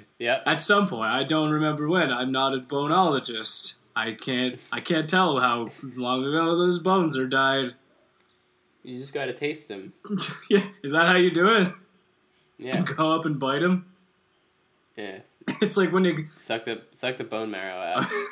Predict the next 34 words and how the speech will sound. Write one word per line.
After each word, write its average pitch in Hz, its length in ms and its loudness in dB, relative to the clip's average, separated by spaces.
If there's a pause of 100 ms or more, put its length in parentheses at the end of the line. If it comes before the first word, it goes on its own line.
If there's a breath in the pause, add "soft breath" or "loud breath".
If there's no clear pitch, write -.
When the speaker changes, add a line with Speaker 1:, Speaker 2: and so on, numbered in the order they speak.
(120)
Speaker 2:
<laughs> - 340 -20
That's 160 140 -4
what 214 160 4
I 190 40 2
do 190 120 4
when 185 100 4
I 160 80 4
try 160 200 0
to 151 80 0
tell 156 240 0
how 143 140 0
old 127 240 -2
trees 123 340 -4
are. 117 320 -2 (880)
I 127 60 -6
just 127 200 -4
take 147 200 0
a 127 60 0
big 151 320 0
Speaker 1:
<laughs> 151 60 -2
Speaker 2:
bite 147 180 4
out 135 120 4
of 127 60 0
the 131 80 0
bark, 127 480 0
and 127 100 -4
I'm 120 80 -6
like, 117 300 -6
"This 233 260 4
tree 202 300 6
is 165 80 2
twelve 175 400 4
years 165 280 4
old." 143 460 2